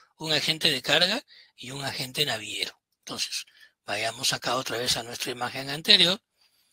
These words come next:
El tema es que cuando yo como exportador peruano acudo a un agente naviero, la lógica, la lógica me hace pensar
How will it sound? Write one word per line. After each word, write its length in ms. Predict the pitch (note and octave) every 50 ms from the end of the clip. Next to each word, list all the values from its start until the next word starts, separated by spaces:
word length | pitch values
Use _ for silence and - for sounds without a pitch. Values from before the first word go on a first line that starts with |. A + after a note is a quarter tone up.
| _ _ _ _ _ _ _ _ _ _ _ _ _ _ _
El 180 | - - F#3+ -
tema 400 | - D4+ D#4+ C#4+ B3+ B3 C4 C4
es 140 | - -
que 240 | - - A#3 B3+ C4+ - _ - - - - -
cuando 440 | - E3+ D#3+ D#3+ D#3+ D#3+ D#3+ E3
yo 240 | D#3+ C#3+ C#3+ G#3+ C4+
como 220 | - - C#4 D#4 G3
exportador 760 | - - - - D#3 C#3 - - C#3 C3 D3 F#3+ A#3 A3+ -
peruano 480 | - C#3+ D3+ D3+ C3+ G#2+ - - - _ _ -
acudo 400 | - - - - A#3 A#3 A3 D#3+
a 60 | D3+
un 160 | E3+ F#3 E3+
agente 420 | D#3+ C3+ - F3 E3+ E3 D3+ F#3 E3
naviero, 640 | C3 A#2+ A#2+ B2 D3 D#3 C3 G#2+ G2 G2 - _ _ _ _ _ _
la 120 | - G#2 G#2
lógica, 680 | G2+ C#3 F#3+ G3 - - D3 B2+ - - C3+ - - _ _ -
la 120 | - G2
lógica 400 | - D3+ E3 - - F#3 - C#3
me 100 | A#2 B2+
hace 160 | C3 - D#3+
pensar 460 | - - G#3+ G3+ - - D3+ C#3 -